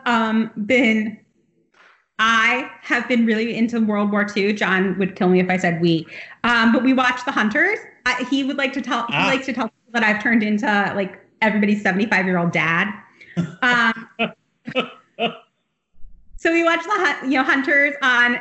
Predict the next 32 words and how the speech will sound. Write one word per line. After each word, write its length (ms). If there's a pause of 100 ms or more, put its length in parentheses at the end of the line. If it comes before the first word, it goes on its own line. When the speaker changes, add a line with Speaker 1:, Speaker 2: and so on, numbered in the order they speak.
Speaker 1:
Amazon 480
Prime 380
with 80
Al 140
Pacino, 760
and 100
after 320
that, 400
um, 420
we've 160
been 400 (100)
watching 640
The 60
Man 240
in 60
the 60
High 160
Castle, 560 (540)
and 520
so 100
that's, 380 (280)
that's 140
something 280
we've 140
been 320
really 280
into. 420 (220)
Speaker 2:
How 320
is 220
Hunters? 520
Is 180
it, 160